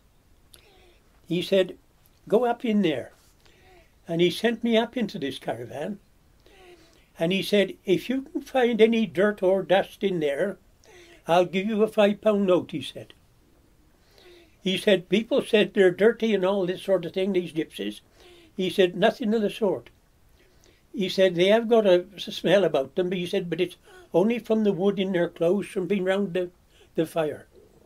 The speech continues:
He said, "If you can find any dust in there, I'll give you a fiver." It was spotless. It was spotless. Um, years later,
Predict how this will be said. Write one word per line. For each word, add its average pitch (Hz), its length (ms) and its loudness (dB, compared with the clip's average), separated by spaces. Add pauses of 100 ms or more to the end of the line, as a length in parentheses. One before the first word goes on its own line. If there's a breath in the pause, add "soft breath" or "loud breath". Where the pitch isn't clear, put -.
(720 soft breath)
He 175 120 -2
said, 208 220 2
"If 202 160 -2
you 277 100 0
can 277 140 -2
find 254 240 0
any 247 100 -2
dust 226 340 2
in 208 80 0
there, 208 140 0
I'll 208 80 0
give 190 200 -6
you 202 80 -2
a 180 60 -2
fiver." 151 360 -4 (420 loud breath)
It 185 160 0
was 208 140 -2
spotless. - 580 -4 (500)
It 185 160 -12
was 156 140 -6
spotless. - 520 -20 (1300 loud breath)
Um, 165 480 0 (800 soft breath)
years 214 340 4
later, 185 520 2